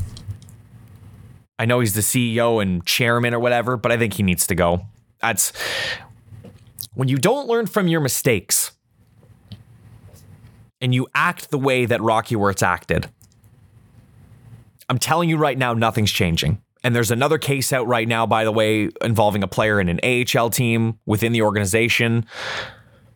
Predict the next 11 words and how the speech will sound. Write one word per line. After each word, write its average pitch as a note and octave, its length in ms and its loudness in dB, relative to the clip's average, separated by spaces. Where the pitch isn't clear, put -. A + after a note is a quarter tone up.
Nothing's D3 420 0
gonna E3+ 200 0
change C#3 680 -2
unless A2 380 0
you F#2+ 80 2
clean C3 420 0
sweep A#2 320 0
everything. F2 560 2
Clean D3+ 240 0
sweep C#3 300 0
it. - 180 0